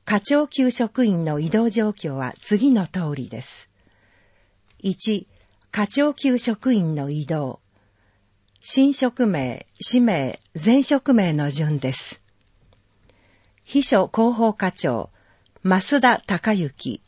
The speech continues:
町民課長。総合政策課長、新堀直樹。産業振興課長、県農業委員会事務局長。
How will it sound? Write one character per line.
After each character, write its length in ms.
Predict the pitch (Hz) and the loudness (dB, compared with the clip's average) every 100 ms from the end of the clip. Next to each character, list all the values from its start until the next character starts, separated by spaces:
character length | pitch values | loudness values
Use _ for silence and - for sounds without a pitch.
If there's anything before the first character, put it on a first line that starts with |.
| - | 0
町 220 | 226 220 | 2 6
民 220 | 214 202 | 6 4
課 180 | - 165 | 2 -4
長。 400 | - 131 80 - _ _ _ _ _ _ _ _ _ _ _ _ | -2 -4 -4 -8 _ _ _ _ _ _ _ _ _ _ _ _
総 340 | - 247 269 262 | -4 2 4 4
合 160 | 262 | 4
政 320 | 262 233 247 | 4 4 2
策 300 | - 220 - | 2 0 -2
課 160 | - 180 | -6 -6
長、 380 | - 147 90 - _ _ _ _ | 0 -2 -2 -6 _ _ _ _
新 260 | 208 269 302 | 6 8 8
堀 320 | 240 185 151 | 4 0 2
直 320 | 160 185 160 139 | 2 2 0 -4
樹。 220 | - - - _ _ _ _ _ _ | -12 -16 -18 _ _ _ _ _ _
産 320 | - - 254 262 | -4 4 6 8
業 220 | 247 240 | 6 4
振 260 | - 240 | 6 6
興 240 | 233 233 202 | 6 4 2
課 160 | 185 | 0
長、 400 | - - 131 104 - _ _ - - | -2 -2 0 -2 -6 _ _ -18 0
県 380 | 262 208 143 - | 4 4 0 0
農 240 | 202 247 254 | 4 6 6
業 240 | 269 254 | 6 8
委 40 | |
員 100 | 262 247 | 8 6
会 240 | 165 143 | 2 0
事 60 | 139 | 0
務 120 | 170 196 | 2 2
局 280 | 165 - | -2 -6
長。 440 | - - 135 - | -8 -6 -6 -8